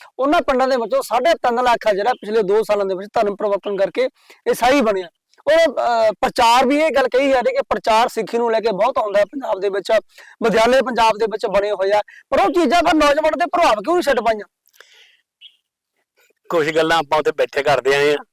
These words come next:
Speaker 1: ਹੂੰ।
Speaker 2: ਉਵੇਂ ਵੀ ਹੁੰਦੀਆਂ ਨੇ।
Speaker 1: ਹੂੰ।
Speaker 2: ਪ੍ਰਚਾਰ ਉਹਦਾ ਕੁਛ ਕੀਤਾ ਜਾਂਦਾ,
Speaker 1: ਹੂੰ।
Speaker 2: ਹੁੰਦਾ ਕੁਛ ਹੋਰ ਆ।
Speaker 1: ਹੂੰ।
Speaker 2: ਪਰ ਸਿੱਖੀ ਜਿਹੜੀ ਆ ਨਾ, ਅਸਲੀ ਜੇ ਸਿੱਖੀ ਵੱਲ ਜਾਈਏ
Speaker 1: ਜੀ।
Speaker 2: ਤਾਂ ਉਹ ਗਿਣਤੀ ਦੀ ਨਹੀਂ ਗੀ।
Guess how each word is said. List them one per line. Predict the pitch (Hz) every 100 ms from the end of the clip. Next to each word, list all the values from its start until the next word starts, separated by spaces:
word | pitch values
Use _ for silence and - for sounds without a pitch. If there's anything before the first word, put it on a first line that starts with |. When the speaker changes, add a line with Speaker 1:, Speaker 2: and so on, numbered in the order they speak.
| -
Speaker 1:
ਹੂੰ। | 208 175
Speaker 2:
ਉਵੇਂ | 147 139 147
ਵੀ | 165 180
ਹੁੰਦੀਆਂ | 190 139 147
ਨੇ। | 156 - _ 220
Speaker 1:
ਹੂੰ। | 208 165 - -
Speaker 2:
ਪ੍ਰਚਾਰ | 139 147 147 147
ਉਹਦਾ | 160 147
ਕੁਛ | 147
ਕੀਤਾ | - 143 143 143
ਜਾਂਦਾ, | 143 156
Speaker 1:
ਹੂੰ। | 156 - -
Speaker 2:
ਹੁੰਦਾ | 214 151 143
ਕੁਛ | 170 -
ਹੋਰ | 170 143
ਆ। | 139 123 _ 214
Speaker 1:
ਹੂੰ। | 208 165 _
Speaker 2:
ਪਰ | 160 -
ਸਿੱਖੀ | 175 - 202
ਜਿਹੜੀ | 220 233
ਆ | 233
ਨਾ, | 240 240
ਅਸਲੀ | 247 262 247
ਜੇ |
ਸਿੱਖੀ | 233 226 196 190
ਵੱਲ | 185
ਜਾਈਏ | 165 156 151 - - 190
Speaker 1:
ਜੀ। | 202 160 _ _ _ _
Speaker 2:
ਤਾਂ | 202
ਉਹ | - 208
ਗਿਣਤੀ | 175 156 180 165
ਦੀ | 165
ਨਹੀਂ | 143
ਗੀ। | 131